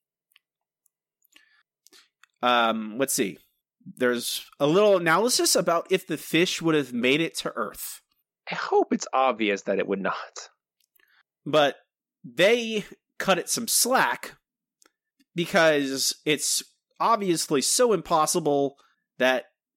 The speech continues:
Speaker 1: it's not meant to be listed as a pr-, as a gag, uh, like, as a goof, as a mistake. It is intended, it is written as intended otherwise. This is not them thinking that a fish actually would fall to Earth and survive the, the trip.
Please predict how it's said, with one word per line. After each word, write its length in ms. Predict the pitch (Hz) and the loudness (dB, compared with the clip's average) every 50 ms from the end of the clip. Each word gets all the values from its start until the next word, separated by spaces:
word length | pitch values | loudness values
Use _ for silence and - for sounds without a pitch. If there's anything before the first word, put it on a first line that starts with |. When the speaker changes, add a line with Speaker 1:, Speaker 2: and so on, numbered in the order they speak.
| _ _ - | _ _ -8
Speaker 1:
it's 220 | 131 123 - - | -8 -6 -4 -2
not 260 | 139 139 139 - 123 | 0 0 0 0 0
meant 160 | 123 123 113 - | -2 -2 -2 -4
to 80 | 117 | -4
be 140 | 113 120 117 | -2 -2 0
listed 400 | 113 110 101 - - 110 104 101 | 0 -2 -4 -2 -4 -4 -2 -2
as 260 | 95 90 101 98 98 | -2 -2 -2 -2 -2
a 260 | 104 101 95 95 - - _ _ | -2 -2 -2 -4 -6 -8 _ _
pr-, 140 | - - - - _ - | -12 -10 -10 -8 _ -4
as 160 | 107 - - | -4 -2 -4
a 40 | 107 | -6
gag, 400 | 107 - 110 98 92 90 87 69 | -4 -4 -4 -4 -2 -4 -4 -4
uh, 240 | - 101 98 82 135 | -4 -2 -2 -2 0
like, 180 | 147 151 143 | 0 0 0
as 140 | 170 165 147 | 0 0 0
a 60 | 151 | -2
goof, 340 | - 139 151 139 107 - - | -2 0 0 0 0 0 -2
as 160 | 117 110 - | -2 0 0
a 160 | 120 113 107 107 | 0 0 0 -2
mistake. 680 | 117 117 - - - - 160 131 113 - - - - _ _ _ _ _ _ | -2 -2 -2 -2 0 0 0 -2 -2 -4 -8 -16 -20 _ _ _ _ _ _
It 100 | 127 135 | 0 0
is 140 | 143 135 131 | 0 0 0
intended, 720 | 143 139 127 - - 180 185 175 156 139 123 113 110 110 - _ _ _ _ _ _ _ _ - | -2 -4 -4 -2 0 0 0 2 2 0 0 0 -2 -8 -18 _ _ _ _ _ _ _ _ -2
it 160 | 147 135 131 - | -2 -2 -2 0
is 200 | 135 135 131 131 143 | 0 0 0 0 0
written 200 | 202 208 214 190 | -2 0 2 0
as 140 | 175 156 165 | 0 2 0
intended 540 | 156 147 165 147 127 113 95 - - - - _ _ _ - | -2 -2 -2 -2 -2 -2 -4 -8 -12 -16 -20 _ _ _ -4
otherwise. 560 | - 101 95 92 85 65 73 - - - - - _ _ _ _ _ _ _ _ - _ _ _ _ _ - | -4 -4 -2 -4 -4 -4 -4 -2 -4 -4 -6 -8 _ _ _ _ _ _ _ _ -20 _ _ _ _ _ -6
This 140 | 120 120 131 | -2 -2 -2
is 120 | 131 135 | 0 0
not 200 | 156 156 160 147 | 0 0 0 2
them 180 | 160 156 143 131 | 0 0 0 0
thinking 380 | - 160 156 151 147 139 135 | 0 0 0 0 0 -2 0
that 140 | 135 127 127 | 0 0 0
a 60 | 131 | 0
fish 300 | - - 139 131 - - - | 0 0 0 0 0 -2 -4
actually 460 | - 117 117 - - - 123 113 110 | -2 -2 -2 -2 -4 -2 0 0 0
would 180 | 107 110 107 - | 0 -2 -4 -2
fall 200 | - - 214 214 | -2 -2 -2 -2
to 100 | - - | -4 -8
Earth 260 | - 73 - - - - | -10 -8 -10 -10 -10 -10
and 120 | 208 196 | -12 -10
survive 500 | - - 196 180 - 55 58 65 165 - | -8 -8 -8 -8 -6 -6 -6 -8 -8 -8
the, 140 | - - - | -10 -12 -12
the 160 | - - - 87 | -10 -12 -12 -12
trip. 300 | - - - - - | -10 -12 -12 -14 -16